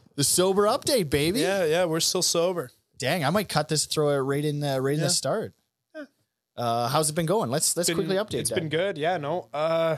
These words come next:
Speaker 2: haven't had really any trouble with it. Not what I thought I would, anyways.
Speaker 1: Here, I'm gonna, I'm gonna preface this so we can cut it right to
Speaker 2: Yeah.
Speaker 1: the start. Tori,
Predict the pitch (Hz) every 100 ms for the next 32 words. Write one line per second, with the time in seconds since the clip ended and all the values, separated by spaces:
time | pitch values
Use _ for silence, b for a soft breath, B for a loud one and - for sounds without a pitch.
0 | - 143 165 175 185 160 165 170 156 139
1 | 151 151 147 - - 156 156 139 131 -
2 | 151 - _ _ _ 156 147 - 147 127
3 | 156 143 123 123 131 131 135 156 - B
4 | 156 131 175 196 - _ 139 160 151 -
5 | 127 123 113 104 104 117 117 117 107 120
6 | 110 117 165 139 - 113 B B B -
7 | 185 110